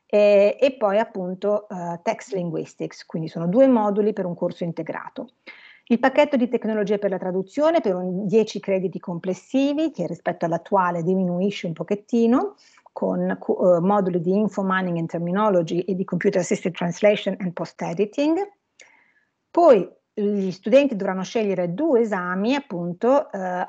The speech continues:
nell'ambito della, mm, delle, delle, de-, delle discipline linguistiche, ok? Quindi abbiamo, eh, fra questi appunto, eh, si potrà scegliere,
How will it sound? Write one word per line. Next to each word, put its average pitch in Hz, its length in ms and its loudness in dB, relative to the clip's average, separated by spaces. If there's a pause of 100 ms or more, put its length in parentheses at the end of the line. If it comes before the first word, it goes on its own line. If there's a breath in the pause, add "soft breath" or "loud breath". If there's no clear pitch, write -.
(100)
nell'ambito 202 600 0
della, 170 720 -2
mm, 175 1200 -4
delle, 185 560 6
delle, 180 840 4
de-, 196 280 -4
delle 175 1400 -2
discipline 202 600 2
linguistiche, 185 920 2
ok? 175 360 -6
Quindi 175 240 -6
abbiamo, 170 540 -4 (800)
eh, 151 480 -4
fra 175 160 0
questi 196 420 2
appunto, 196 560 -2 (400 loud breath)
eh, - 220 -6
si - 160 -6
potrà 165 260 -6
scegliere, 175 560 2